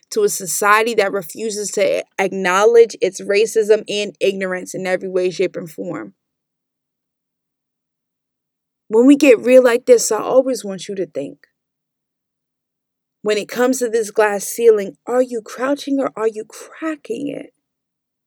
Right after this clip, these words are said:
Are you adhering to what everyone else says and what you say about yourself? Or are you going beyond and above that very baseline,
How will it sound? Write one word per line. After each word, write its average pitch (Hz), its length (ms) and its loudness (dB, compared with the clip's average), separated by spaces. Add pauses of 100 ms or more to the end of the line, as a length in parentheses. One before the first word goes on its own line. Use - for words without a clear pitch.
(1160)
Are 254 100 4
you 247 160 4
adhering 277 720 2
to 226 160 2
what 208 240 4
everyone 240 520 0
else 233 320 -2
says 226 360 2
and 220 120 4
what 214 220 -4
you 247 80 -6
say 214 220 2
about 208 340 -2
yourself? 226 520 -2 (380)
Or - 200 6
are - 120 2
you 226 200 -4
going 226 560 6
beyond 202 920 -2
and 208 140 -4
above 202 760 4
that 190 280 -2
very 214 320 4
baseline, 185 1000 -2